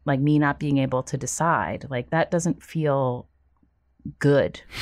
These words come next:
to read back even. Like, it wasn't, it doesn't feel good. You know, but I, I don't know what it is. Maybe it's that, like,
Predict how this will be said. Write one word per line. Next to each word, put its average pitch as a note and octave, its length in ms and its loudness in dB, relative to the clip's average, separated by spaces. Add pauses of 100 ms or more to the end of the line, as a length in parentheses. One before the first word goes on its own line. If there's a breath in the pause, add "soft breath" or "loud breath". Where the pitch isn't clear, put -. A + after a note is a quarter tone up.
(600 loud breath)
to E3+ 160 6
read F#3+ 260 6
back F3+ 380 4
even. G#2+ 380 -2
Like, C#3+ 180 2
it C#3 100 2
wasn't, E3 440 2
it D3 80 -6
doesn't E3+ 220 -2
feel D#3 140 -2
good. C3 440 -2 (840 loud breath)
You C#4+ 140 10
know, F#4 180 6
but C#4 180 4
I, D4+ 280 2 (220)
I C#4 140 2
don't D4+ 220 4
know D4+ 120 4
what D#4 180 -2
it D4 80 -6
is. C#4+ 160 0
Maybe B3 360 4
it's D4 180 -6
that, - 200 0
like, F#3 340 -2